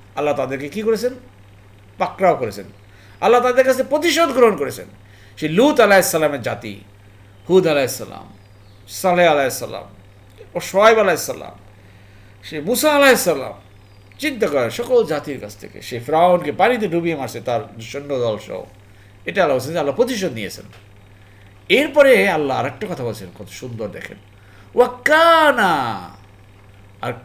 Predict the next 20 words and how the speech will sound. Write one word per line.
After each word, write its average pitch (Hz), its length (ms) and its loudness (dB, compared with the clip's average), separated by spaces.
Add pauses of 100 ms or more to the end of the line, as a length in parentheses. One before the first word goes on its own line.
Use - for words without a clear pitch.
কানা 294 800 4 (100)
হওয়া 156 640 2
অর্থে 120 260 0
ব্যবহার 98 240 -6
করা 90 200 -12
হয়। 85 180 -18 (600)
ওয়া 139 140 2
মানে 143 260 -6
আর, 196 340 2
কানা 135 320 -2
মানে 123 200 -6
হয়, 120 380 -4
বা 131 280 -4
and 127 180 -4 (100)
it 135 160 -12
was 135 320 -2
বা 127 120 -4
it 104 180 -8
is, 180 200 -8 (580)
হাক্কান, 233 640 0